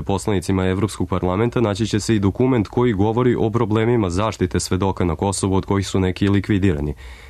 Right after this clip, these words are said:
Ljudi iz kosmetskog pravosuđa objašnjavaju da je albansko društvo još zatvoreno i da i međusobne sporove rešava u okviru porodice.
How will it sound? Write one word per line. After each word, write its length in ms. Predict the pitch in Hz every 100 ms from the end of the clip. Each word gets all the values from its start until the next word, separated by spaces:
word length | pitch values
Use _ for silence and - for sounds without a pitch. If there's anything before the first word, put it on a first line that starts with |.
| - 110
Ljudi 180 | 104
iz 100 | 98
kosmetskog 480 | - 101 - - 104
pravosuđa 500 | 113 104 110 123 113
objašnjavaju 540 | 107 104 110 107 120 95
da 80 |
je 60 | 92
albansko 460 | 95 110 113 - 87
društvo 420 | 87 113 - 104
još 300 | 107 127 104
zatvoreno 760 | 87 101 98 127 101 85 82 82
i 180 | 101 98
da 220 | 92 90
i 220 | 87 85
međusobne 720 | 85 87 98 107 123 107 82
sporove 440 | - 107 117 123 107
rešava 360 | 110 - 113
u 40 | 107
okviru 300 | 117 113 110
porodice. 520 | 113 120 92 -